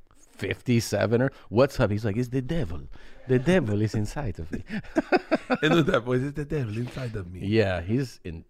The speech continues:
Speaker 1: How old is he? 'Cause this guy, he's still
Speaker 2: How did
Speaker 1: doing
Speaker 2: he dodge
Speaker 1: this.
Speaker 2: Me Too?
Speaker 1: <laughs> I think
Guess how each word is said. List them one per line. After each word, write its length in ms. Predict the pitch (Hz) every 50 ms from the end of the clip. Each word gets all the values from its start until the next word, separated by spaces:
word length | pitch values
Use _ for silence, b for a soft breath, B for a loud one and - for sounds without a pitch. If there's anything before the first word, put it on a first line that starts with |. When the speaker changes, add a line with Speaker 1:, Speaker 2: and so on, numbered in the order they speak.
| - - -
Speaker 1:
How 140 | - -
old 200 | - 247 240 190
is 100 | 151 110
he? 160 | 107 98 80 76 -
'Cause 160 | - 107 104
this 160 | 131 185 185 -
guy, 140 | - -
he's 240 | 110 139 185 170 -
still 460 | - - - - _ - 190 202 208
Speaker 2:
How 60 | 214 208 202
did 80 | 185 -
Speaker 1:
doing 180 | 185 190 196
Speaker 2:
he 60 | 190 165
dodge 260 | 131 131 135 131 107
Speaker 1:
this. 80 | 107 117
Speaker 2:
Me 120 | 120 117
Too? 340 | 101 107 113 101 90 - - - - _ _ _ _ _ _ - - - _ - _ _ _ _ _ B B B B B B B B B
Speaker 1:
<laughs> 840 | 147 131 - - - - - - - - - - - - - - -
I 420 | - - - - - 160 170 165
think 420 | 147 143 160 170 165 139 - 131